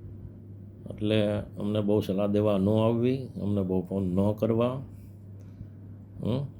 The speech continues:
અમે કોઈના બાપનું રાખવાવાળા નથી. અમે ઓરિજિનલ સનાતનીય છીએ. ઓરિજિનલ સનાતનીય જ છીએ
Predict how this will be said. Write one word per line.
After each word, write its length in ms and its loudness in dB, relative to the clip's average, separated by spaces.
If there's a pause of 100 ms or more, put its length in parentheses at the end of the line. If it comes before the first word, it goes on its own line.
અમે 160 -2
કોઈના 280 2
બાપનું 440 0
રાખવાવાળા 480 2
નથી. 460 4 (1000)
અમે 420 0 (200)
ઓરિજિનલ 600 4 (1500)
સનાતનીય 760 4 (120)
છીએ. 220 0 (2000)
ઓરિજિનલ 440 4
સનાતનીય 720 2
જ 60 0
છીએ 340 0